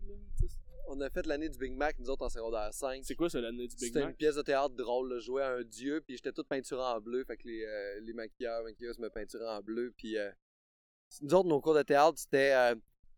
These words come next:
Speaker 2: Divisez-vous en groupes, quelque part dans l'école, apprenez vos affaires. » Fait qu'on allait juste s'asseoir dans des... On avait la meilleure prof de théâtre, on n'a
Speaker 1: Wow.
Speaker 2: rien fait, t'était
Speaker 1: Ah,
Speaker 2: merveilleux.
Speaker 1: j'aurais aimé ça
Speaker 2: On
Speaker 1: aller
Speaker 2: rentrait
Speaker 1: là,
Speaker 2: là,
Speaker 1: moi.
Speaker 2: allez-vous-en, puis là, il y avait des couches, on s'assoyait dans des couches, puis on jasait de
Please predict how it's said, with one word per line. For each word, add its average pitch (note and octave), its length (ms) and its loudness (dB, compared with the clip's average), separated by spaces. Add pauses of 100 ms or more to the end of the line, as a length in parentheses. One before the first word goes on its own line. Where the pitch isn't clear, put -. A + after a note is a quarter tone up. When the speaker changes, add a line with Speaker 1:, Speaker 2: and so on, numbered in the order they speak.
(140)
Speaker 2:
Divisez-vous F3+ 400 4
en A3+ 140 8
groupes, F3 280 0
quelque F3 160 2
part F#3 180 8
dans F3+ 100 4
l'école, F#3 340 6
apprenez E3+ 380 2
vos D#3 220 -2
affaires. » D3+ 340 4 (340)
Fait E3 80 2
qu'on E3 120 0
allait D#3+ 260 8
juste F#3+ 220 2
s'asseoir F3 340 6
dans D#3+ 100 2
des... C#3+ 200 -2
On C#3 140 -4
avait C3 140 -2
la C3 120 0
meilleure B2 260 -2
prof A#2+ 180 -10
de A#2 60 -4
théâtre, A#2+ 240 -4
on A#2 80 -6
n'a A#2+ 140 -2
Speaker 1:
Wow. B2+ 240 -2
Speaker 2:
rien C3+ 320 0
fait, C#3 140 -4
t'était B2 200 -6
Speaker 1:
Ah, A#2+ 40 -4
Speaker 2:
merveilleux. F#3 500 4
Speaker 1:
j'aurais - 180 4
aimé D#3+ 160 6
ça - 120 4
Speaker 2:
On - 40 6
Speaker 1:
aller D3+ 120 4
Speaker 2:
rentrait D3+ 160 2
Speaker 1:
là, F#3+ 60 0
Speaker 2:
là, D#3 80 4
Speaker 1:
moi. E3 100 4
Speaker 2:
allez-vous-en, E3 420 0
puis F#3+ 100 -8
là, D#3 100 0
il C#3 60 -6
y - 20 0
avait C3+ 100 -4
des C3+ 200 -4
couches, C3+ 360 2
on C3+ 60 -4
s'assoyait C3 360 -6
dans C3 120 -4
des B2 160 -6
couches, B2 340 -4
puis - 120 -12
on B2 200 -4
jasait A#2 440 -2
de A#2+ 180 -2